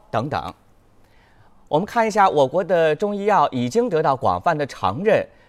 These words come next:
传播到的国家达到一百七十一家，得到承认的国家和地区二十九个，纳入医疗保险的国家和地区十八个。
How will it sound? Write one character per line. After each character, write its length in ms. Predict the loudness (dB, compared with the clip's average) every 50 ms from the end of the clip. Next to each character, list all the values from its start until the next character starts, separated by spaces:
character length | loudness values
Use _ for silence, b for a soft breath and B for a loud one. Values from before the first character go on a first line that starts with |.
| b b
传 380 | b 2 4 4 4 4 2 -2
播 200 | 0 2 2 2
到 160 | 2 2 0
的 80 | 0 0
国 220 | 0 0 0 0
家 220 | 0 -2 -2 -2
达 160 | -2 -2 -2 -2
到 120 | -2 -2
一 100 | -4 -4
百 200 | -4 -4 -4 -6 -6
七 160 | -8 -8 -8
十 100 | -8 -8 -8 -8
一 100 | -6 -6
家， 320 | -2 0 0 0 0 -2 -4
得 120 | -6 -6 -4
到 160 | -2 -2 -4
承 300 | -4 -4 -6 -6 -4 -4
认 100 | -4 -4
的 80 | -4
国 160 | -4 -4 -4 -2
家 160 | -2 -2 -4
和 140 | -4 -6 -8
地 180 | -8 -8 -10
区 140 | -10 -8 -10
二 180 | -8 -6 -6 -6
十 140 | -6 -8 -8
九 200 | -8 -8 -8 -10
个， 280 | -6 -2 -2 -2 -2 -4 b b b b b
纳 300 | 0 2 2 2 2 0
入 240 | 0 -2 -2 -2 -4 -4
医 160 | -6 -4 0
疗 180 | 2 4 4
保 300 | 4 4 2 2 2 2
险 180 | 0 -2 -4 -6 -4
的 80 | -6 -6
国 180 | -4 -4 -4
家 160 | -4 -4 -4 -4
和 160 | -4 -6 -6
地 160 | -6 -8 -10
区 160 | -10 -10 -12
十 280 | -12 -12 -10 -8 -8 -6
八 180 | -4 -4 -4
个。 240 | -4 -6 -6 -8 -8